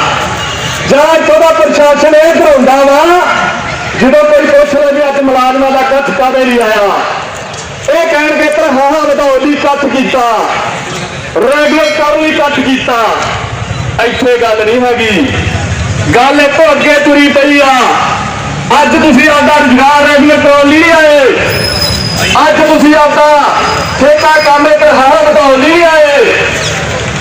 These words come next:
ਜੇ ਆ ਗੱਲ ਇੱਥੋਂ ਤੁਰੀ ਪਈ ਆ, ਆਲੂਵਾਲੀਆ ਕਹਿੰਦਾ ਵੀ ਠੇਕਾ ਕੰਮ ਨਹੀਂ ਰਹਿਣ ਦੇਣੇ। ਆਲੂਵਾਲੀ ਦੀ ਰਿਪੋਰਟ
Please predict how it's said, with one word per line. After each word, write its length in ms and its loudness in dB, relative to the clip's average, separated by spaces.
ਜੇ 120 2
ਆ 120 2
ਗੱਲ 260 2
ਇੱਥੋਂ 280 2
ਤੁਰੀ 280 2
ਪਈ 240 2
ਆ, 340 4
ਆਲੂਵਾਲੀਆ 600 2
ਕਹਿੰਦਾ 640 2
ਵੀ 120 4
ਠੇਕਾ 440 2
ਕੰਮ 360 2
ਨਹੀਂ 240 2
ਰਹਿਣ 240 2
ਦੇਣੇ। 480 2
ਆਲੂਵਾਲੀ 480 2
ਦੀ 120 4
ਰਿਪੋਰਟ 280 2